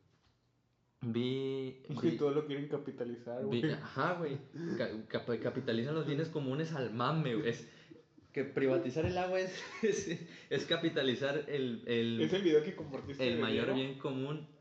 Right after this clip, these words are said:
Speaker 1: al mame, güey. No, güey. Este, está cabrón, güey, porque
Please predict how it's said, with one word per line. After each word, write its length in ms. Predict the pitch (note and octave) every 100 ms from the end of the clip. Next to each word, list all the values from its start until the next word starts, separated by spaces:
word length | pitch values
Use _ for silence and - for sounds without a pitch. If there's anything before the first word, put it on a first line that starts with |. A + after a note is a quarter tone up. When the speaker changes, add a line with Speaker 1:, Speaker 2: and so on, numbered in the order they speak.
| -
Speaker 1:
al 260 | G#2 G2+ G#2
mame, 380 | A2+ B2+ A#2+
güey. 200 | G2+ F#2+ F#2+ -
No, 220 | G2+ G2+
güey. 100 | F#2 - _ _ _ _ _ _
Este, 500 | A2+ G#2+ - - A2+ G#2+ G2 F#2+ - _ _ _ _ - - - _ _
está 260 | C3 A#2 D3
cabrón, 400 | E3+ E3+ F3 D#3+
güey, 200 | C3 C3 - - _ _ _ - _ _ -
porque 680 | B2 - - A2 G2+ G2